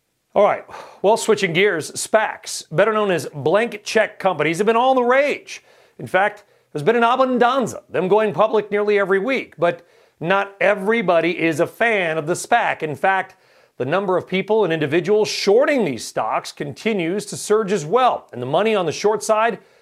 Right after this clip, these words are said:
is now two point seven billion dollars. Not a lot, but certainly well above where it was just a couple of months ago. Matt Wirtz co-wrote an article in the Wall Street Journal detailing the rise of these short bets,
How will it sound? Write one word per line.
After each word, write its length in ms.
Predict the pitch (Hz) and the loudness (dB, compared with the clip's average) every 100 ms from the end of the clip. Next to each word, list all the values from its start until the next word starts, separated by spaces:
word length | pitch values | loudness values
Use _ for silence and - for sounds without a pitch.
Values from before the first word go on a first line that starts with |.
| _ _ | _ _
is 80 | 117 | -6
now 120 | 131 | -4
two 180 | 135 180 | -2 -6
point 300 | - 190 - | -4 -6 -2
seven 360 | 180 165 180 - 123 | -2 0 -2 -6 -6
billion 640 | 160 175 160 156 156 143 | -2 0 0 -4 -8 -8
dollars. 540 | 123 208 208 101 - - | 2 2 2 -4 -16 -14
Not 180 | 110 165 | -6 -2
a 40 | |
lot, 340 | 220 247 185 - | 2 2 2 -2
but 100 | - | -10
certainly 460 | 151 156 151 123 _ _ - | -8 -4 -4 -4 _ _ -8
well 560 | 131 139 156 220 285 | -4 0 2 4 4
above 440 | 233 139 123 139 135 | 4 2 2 0 -2
where 260 | 147 151 | 0 2
it 100 | 160 | 2
was 300 | 147 151 196 | 2 2 2
just 180 | 139 165 | -2 -10
a 60 | 175 | -2
couple 260 | 185 190 | -2 0
of 80 | 196 | 0
months 240 | 165 147 | 0 -4
ago. 440 | 175 196 208 127 - _ _ _ _ | -2 0 2 0 -10 _ _ _ _
Matt 280 | - 170 151 | 0 0 2
Wirtz 340 | 135 185 208 - | 0 0 -2 -4
co-wrote 380 | 185 180 180 | 0 2 2
an 60 | 175 | 2
article 400 | 170 160 165 208 | 2 0 2 0
in 60 | 196 | 0
the 60 | |
Wall 220 | 160 165 | 2 0
Street 260 | 165 175 165 | 0 -4 -2
Journal 280 | 135 160 165 | 0 0 0
detailing 760 | 123 143 254 - 208 196 190 | -4 0 0 2 0 2 2
the 80 | 170 | 2
rise 400 | 143 151 220 214 | 0 2 2 0
of 80 | 165 | -2
these 140 | 135 | -4
short 340 | - 143 123 - | -4 -6 -4 0
bets, 340 | 214 262 - | 0 0 -8